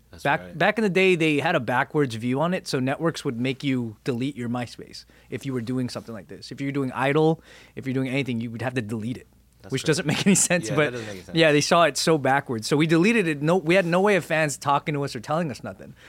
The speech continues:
Speaker 2: You go on the forum, and then you just read what people are saying about you, and then the, the first time I saw somebody say, "Oh yeah, I'm a Ryan fan," and it, like,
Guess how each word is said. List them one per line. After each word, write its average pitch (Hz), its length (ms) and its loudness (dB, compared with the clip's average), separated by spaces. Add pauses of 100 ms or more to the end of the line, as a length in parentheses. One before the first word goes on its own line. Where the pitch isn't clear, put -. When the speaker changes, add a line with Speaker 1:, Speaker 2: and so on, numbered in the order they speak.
(440)
Speaker 2:
You 139 120 0
go 156 120 4
on 214 100 4
the 196 60 2
forum, 151 460 2
and 135 120 -2
then 143 100 0
you 143 100 -4
just 165 220 -2
read 127 240 -4
what 143 120 -4
people 127 260 -10
are 127 60 -6
saying 107 300 -10
about 143 340 -8
you, 175 220 -8
and 120 180 -6
then 113 280 -6 (400)
the, 117 400 -8
the 127 160 -4
first 147 300 -4
time 170 200 0
I 143 60 -2
saw 127 340 -2
somebody 127 480 -6
say, 107 340 -8
"Oh 139 120 -2
yeah, 151 280 -2
I'm 151 200 -4
a 143 60 -4
Ryan 113 440 -6
fan," 101 440 -10 (440)
and 117 100 -4
it, 120 100 -8
like, 135 440 -4